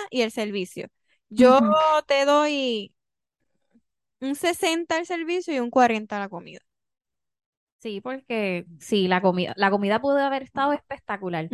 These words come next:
Speaker 3: pero si
Speaker 1: Ujú.
Speaker 3: me diste un mal servicio,
Speaker 2: Ujú.
Speaker 1: Si pasaste un mal
Speaker 2: Sí,
Speaker 1: rato.
Speaker 2: esa, esa otra, sí, sí, ¿verdad? Si la comida, este, si él te coge la orden, la persona te coge la orden y te la repite,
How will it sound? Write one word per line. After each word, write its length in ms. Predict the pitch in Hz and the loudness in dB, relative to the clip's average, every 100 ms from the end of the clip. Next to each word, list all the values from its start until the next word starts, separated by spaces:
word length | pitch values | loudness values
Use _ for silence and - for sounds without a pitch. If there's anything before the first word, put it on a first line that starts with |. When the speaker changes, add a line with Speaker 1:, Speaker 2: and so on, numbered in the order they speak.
| 233 | 2
Speaker 3:
pero 180 | 214 | 2
si 140 | 214 208 | 2 0
Speaker 1:
Ujú. 20 | |
Speaker 3:
me 100 | 196 | -2
diste 260 | 185 - 262 | -4 -4 -4
un 120 | 269 | -4
mal 160 | 269 | -4
servicio, 560 | 269 220 208 302 359 269 | -4 -6 -6 -8 0 4
Speaker 2:
Ujú. 680 | 240 226 233 233 233 269 - _ _ - | 6 4 2 4 4 4 0 _ _ -2
Speaker 1:
Si 80 | 262 | 4
pasaste 320 | 247 233 285 | 4 6 4
un 60 | 294 | 6
mal 120 | 294 | 8
Speaker 2:
Sí, 120 | 294 | 8
Speaker 1:
rato. 240 | 208 330 | 8 6
Speaker 2:
esa, 80 | - _ _ _ _ - - | 2 _ _ _ _ -20 -6
esa 360 | 285 277 339 - | -2 2 2 4
otra, 320 | 247 247 247 | 2 2 0
sí, 280 | 247 269 254 - | 2 0 -2 -6
sí, 160 | 294 277 | -2 0
¿verdad? 240 | 269 311 | 0 -2
Si 120 | - | -2
la 120 | 285 262 | -2 0
comida, 680 | 262 254 254 285 302 311 - | 2 2 0 0 0 -2 -4
este, 840 | 285 - - 262 247 240 220 226 _ _ _ _ _ _ | -8 -8 -6 -2 0 0 -2 -6 _ _ _ _ _ _
si 220 | - 294 | 0 4
él 160 | 285 285 | 4 2
te 120 | 339 | 0
coge 240 | 349 339 | 2 2
la 220 | 302 240 | 4 4
orden, 440 | 226 220 190 185 202 | 4 2 0 -2 -2
la 100 | 208 | -2
persona 280 | 214 254 262 | 0 0 -2
te 80 | |
coge 200 | 302 294 | 0 -2
la 120 | 277 214 | 0 -2
orden 180 | 214 208 | -4 -4
y 120 | 254 | -4
te 120 | 247 | -2
la 120 | 233 233 | -2 0
repite, 560 | 240 233 262 240 180 | -2 -2 -4 -4 -10